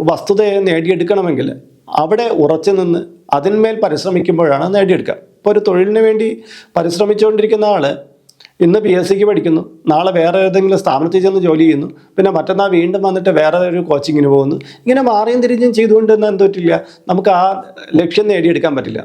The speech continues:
മാത്രമല്ല ഒരു തൊഴിൽ കിട്ടിക്കഴിഞ്ഞിട്ട് "ആ ഇതിനേക്കാളും മെച്ചമായ ജോലി വേറെടുത്തുണ്ട്" എന്ന് പറഞ്ഞ് ഇവിടുന്ന് അവിടെ ചാടുക. അവിടെ ചെല്ലുമ്പം കുറച്ച് ദിവസം കഴിയുമ്പോൾ "ഏ ഇവിടുത്തെ അന്തരീക്ഷം കൊള്ളില്ല, ഇതിനേക്കാളും നല്ലത്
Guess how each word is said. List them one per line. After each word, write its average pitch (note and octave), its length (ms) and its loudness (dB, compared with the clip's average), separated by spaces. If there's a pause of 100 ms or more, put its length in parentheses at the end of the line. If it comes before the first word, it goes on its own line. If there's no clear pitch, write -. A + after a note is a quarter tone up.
മാത്രമല്ല A#3+ 340 2
ഒരു C4 60 -2 (240)
തൊഴിൽ A#3 360 2 (220)
കിട്ടിക്കഴിഞ്ഞിട്ട് F#3+ 680 0 (420)
"ആ D3 60 0 (120)
ഇതിനേക്കാളും E3+ 460 0
മെച്ചമായ D#3+ 360 -2 (480)
ജോലി C#3+ 240 4 (100)
വേറെടുത്തുണ്ട്" C#3 560 0 (260)
എന്ന് G3 160 2
പറഞ്ഞ് F#3 220 -2 (100)
ഇവിടുന്ന് D#3+ 280 2
അവിടെ C3 200 -2
ചാടുക. C#3+ 240 0 (480)
അവിടെ C#3 220 -2
ചെല്ലുമ്പം G3+ 340 0 (380)
കുറച്ച് E3+ 200 -2
ദിവസം E3+ 280 0
കഴിയുമ്പോൾ D3+ 180 0 (160)
"ഏ C#3 80 0 (120)
ഇവിടുത്തെ A2+ 300 -4
അന്തരീക്ഷം B2+ 380 -4
കൊള്ളില്ല, A#2+ 240 -6 (240)
ഇതിനേക്കാളും D3 500 -2
നല്ലത് B2+ 300 0